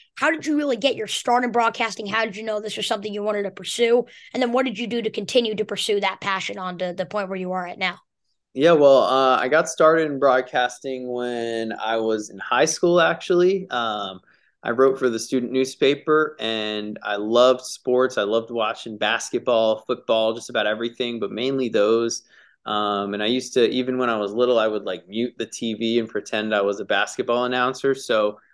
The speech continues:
Speaker 2: my high school, uh, we would broadcast the rivalry game, and I would do play-by-play.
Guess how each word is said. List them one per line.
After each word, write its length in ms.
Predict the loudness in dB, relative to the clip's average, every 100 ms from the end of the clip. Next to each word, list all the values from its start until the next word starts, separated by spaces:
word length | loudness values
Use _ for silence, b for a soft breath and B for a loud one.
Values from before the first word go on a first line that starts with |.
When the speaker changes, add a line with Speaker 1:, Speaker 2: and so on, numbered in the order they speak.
| _
Speaker 2:
my 140 | -6
high 240 | 0 2 2
school, 600 | 0 0 2 4 0 -6 -6
uh, 220 | -4 -4
we 80 | -4
would 320 | -6 -8 _
broadcast 640 | 2 2 2 0 -2 -2
the 80 | -4
rivalry 600 | -4 0 0 2 2 0
game, 420 | -2 -4 -4 -6 -6
and 80 |
I 80 | -6
would 160 | -6 -4
do 140 | -6
play-by-play. 1120 | -2 0 2 2 -2 0 2 4 4 2 0